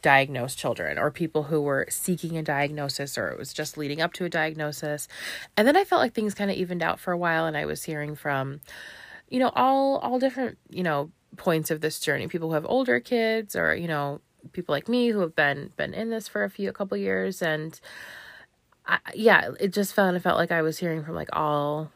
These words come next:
all different kind of listeners. And then in the last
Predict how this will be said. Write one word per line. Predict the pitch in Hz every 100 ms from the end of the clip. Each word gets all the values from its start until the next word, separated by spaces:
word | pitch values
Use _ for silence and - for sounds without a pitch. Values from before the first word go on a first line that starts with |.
| -
all | 156 156
different | 156 165 185
kind | 190
of | 185
listeners. | 190 - 202 202 202 -
And | - 175
then | 170 160 160 165 - - -
in | 190
the | 190
last | 180 160 208 339 -